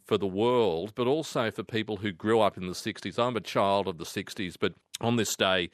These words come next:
sixty years ago, the twenty-second of November nineteen sixty-three,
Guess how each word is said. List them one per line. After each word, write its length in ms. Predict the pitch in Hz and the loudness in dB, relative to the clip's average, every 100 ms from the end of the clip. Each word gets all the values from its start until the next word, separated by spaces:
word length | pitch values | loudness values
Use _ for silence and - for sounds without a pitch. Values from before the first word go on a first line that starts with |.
| - | -8
sixty 420 | - 143 - 117 | -2 -2 -2 0
years 300 | 107 110 101 | 2 0 0
ago, 240 | 98 101 | 2 2
the 80 | 98 | 0
twenty-second 600 | - 123 104 - 117 113 | -2 -4 -2 0 0 0
of 100 | 98 | -2
November 420 | 104 98 104 98 | 0 0 0 0
nineteen 320 | 98 95 98 | 0 0 0
sixty-three, 760 | 92 104 - 98 - 110 98 95 | -4 -8 -6 -10 -4 -2 0 -2